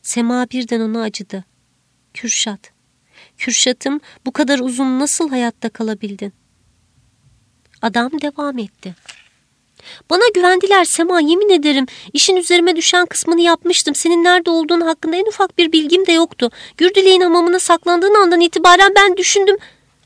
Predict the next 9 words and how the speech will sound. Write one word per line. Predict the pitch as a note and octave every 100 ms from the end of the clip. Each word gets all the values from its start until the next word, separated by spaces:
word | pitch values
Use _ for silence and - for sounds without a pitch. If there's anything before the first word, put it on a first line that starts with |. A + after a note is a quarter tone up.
| _ _ _ _ -
"Sana | - - B3+ C#4 C#4
Gürdülek'i | G#3 G#3 B3 B3 B3+ B3+ B3 -
kim | - D4+
söyledi? | D4 - G#3 G3 F#3 A3 C4 _ _ _ _ _ _ _ _
Ben | G#3+ G#3
Gürdülek'ten | - A3 F#3 G#3 G#3 - G3+ G3
bahsettim | G3 - G#3 - F4+
mi?" | B3+ F#3 _ _ _ _ _ _ _ _ _ _ _ _ _ _ _ _ _ _ _ _ _ _ _ _ _ _ _ _ _ _ _ _ _ _ _
Anlamıştı. | A#3 A3+ A#3 A3+ - - F#3+